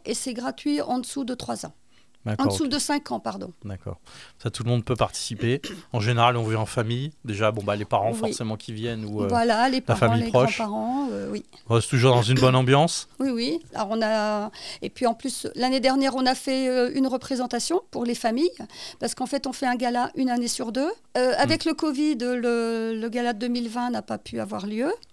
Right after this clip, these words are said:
Speaker 1: Et donc là, on, on reprend, euh, de plus belle avec des magnifiques costumes, euh, créés par une couturière.
Speaker 2: Ah oui, quand même,
Speaker 1: Euh, oui,
Speaker 2: d'accord.
Speaker 1: pour certains, oui.
Speaker 2: Il y a du maquillage aussi,
Speaker 1: Il y a
Speaker 2: enfin, je
Speaker 1: du
Speaker 2: sais pas, ça, c'est,
Speaker 1: maquillage, oui.
Speaker 2: ouais. Des mises en scène, voilà, des choses, euh,
Speaker 1: Oui.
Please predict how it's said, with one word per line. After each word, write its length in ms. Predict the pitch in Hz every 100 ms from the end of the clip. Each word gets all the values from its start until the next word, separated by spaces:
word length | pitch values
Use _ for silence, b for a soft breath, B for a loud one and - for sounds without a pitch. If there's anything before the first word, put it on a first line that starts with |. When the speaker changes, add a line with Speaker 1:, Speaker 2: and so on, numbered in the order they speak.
| -
Speaker 1:
Et 120 | -
donc 240 | 214 247 254
là, 220 | 262 269
on, 400 | 240 220 214 208 -
on 100 | 262
reprend, 580 | 262 247 285 285 294
euh, 100 | 240
de 120 | 214 254
plus 220 | - 247
belle 320 | 240 269 330
avec 200 | 254 233
des 100 | 226
magnifiques 420 | 233 247 254 269
costumes, 460 | - 262 - 254 285 370 247
euh, 320 | 220 208 220 226 220
créés 340 | - 277 254 262
par 180 | 247 220
une 120 | 226
couturière. 640 | 254 - - 104 101 277
Speaker 2:
Ah 100 | 120 190
oui, 60 | -
quand 80 |
même, 200 | 127 143 131
Speaker 1:
Euh, 40 |
oui, 60 | 104
Speaker 2:
d'accord. 220 | 104 - -
Speaker 1:
pour 140 | -
certains, 460 | - - - 247 139
oui. 220 | 113 - - b b b b
Speaker 2:
Il 20 |
y 20 | 120
a 40 |
du 100 | 110
maquillage 520 | 117 110 107 107 123
aussi, 200 | 110 -
Speaker 1:
Il 180 | 123 143
y 40 | 240
a 40 |
Speaker 2:
enfin, 40 | 262
je 40 |
Speaker 1:
du 60 | 285
Speaker 2:
sais 40 |
pas, 120 | 277 269
ça, 80 |
c'est, 100 | -
Speaker 1:
maquillage, 520 | 240 214 208 220 233 -
oui. 100 | -
Speaker 2:
ouais. 220 | 214 208 185 180 B B B - -
Des 80 | 110
mises 220 | 107 98
en 80 | 95
scène, 340 | - 113 107
voilà, 220 | 98 101
des 100 | 98
choses, 360 | 95 - 104 98
euh, 180 | 90 87 90 B -
Speaker 1:
Oui. 140 | 214